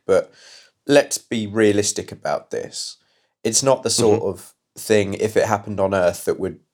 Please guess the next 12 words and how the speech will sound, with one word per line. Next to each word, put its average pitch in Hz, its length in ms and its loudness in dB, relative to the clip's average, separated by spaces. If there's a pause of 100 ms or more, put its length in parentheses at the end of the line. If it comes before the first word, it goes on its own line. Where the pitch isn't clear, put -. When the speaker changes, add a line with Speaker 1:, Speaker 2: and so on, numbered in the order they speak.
Speaker 1:
make 101 280 -4
books - 260 -2
fall 90 260 0
off 85 100 -4
shelves. - 640 -2 (480)
Um, 107 280 2
Speaker 2:
Yeah. 147 300 6
<laughs> - 60 2
Speaker 1:
but 131 180 6 (320)
what's 143 260 2
very 147 420 4
cool, 90 500 -8